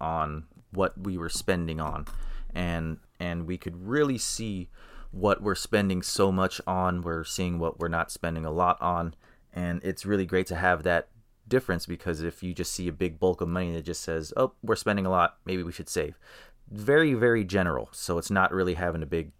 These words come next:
plan. That's what helped me a lot to getting on this debt-free journey. It w-, had a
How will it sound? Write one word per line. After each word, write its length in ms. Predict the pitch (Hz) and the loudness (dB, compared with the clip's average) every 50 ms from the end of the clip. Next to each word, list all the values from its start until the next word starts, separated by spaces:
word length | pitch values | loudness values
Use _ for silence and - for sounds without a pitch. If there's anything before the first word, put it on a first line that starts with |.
| _ _ | _ _
plan. 440 | - - 92 82 73 67 65 69 73 - _ _ - - - - - _ _ - - | -6 -4 -2 -2 -2 -2 -4 -6 -10 -16 _ _ -20 -20 -20 -20 -20 _ _ -16 -12
That's 520 | 98 90 98 95 98 - - - - - - - | 0 4 6 6 6 4 2 -6 -8 -10 -10 -10
what 220 | 104 95 101 92 | 0 0 0 2
helped 400 | 78 90 113 101 98 - - - | 2 2 2 2 2 0 -6 -4
me 320 | 98 95 92 92 95 101 113 | -2 0 2 2 2 2 2
a 80 | - - | 2 2
lot 320 | 113 113 117 123 - - - | 4 6 6 4 4 2 -6
to 100 | - 104 | -6 -2
getting 260 | 110 110 110 110 110 | -2 0 0 2 2
on 140 | 107 107 113 | 0 0 0
this 180 | 113 107 - | -2 -4 -6
debt-free 520 | - 101 104 104 - - - - 110 107 101 | -2 0 0 0 0 -2 -4 -4 -2 -2 -2
journey. 500 | 92 101 98 92 101 110 113 123 117 - - - | -2 -2 0 0 0 0 -2 -4 -6 -10 -16 -4
It 100 | _ 104 | _ -2
w-, 180 | 104 - 95 - - - | -2 -2 -4 -10 -10 -8
had 460 | 85 92 110 110 110 110 101 98 - - | -6 0 4 6 6 6 4 2 -2 0
a 380 | 95 98 95 95 95 92 90 | 0 2 4 2 2 0 -2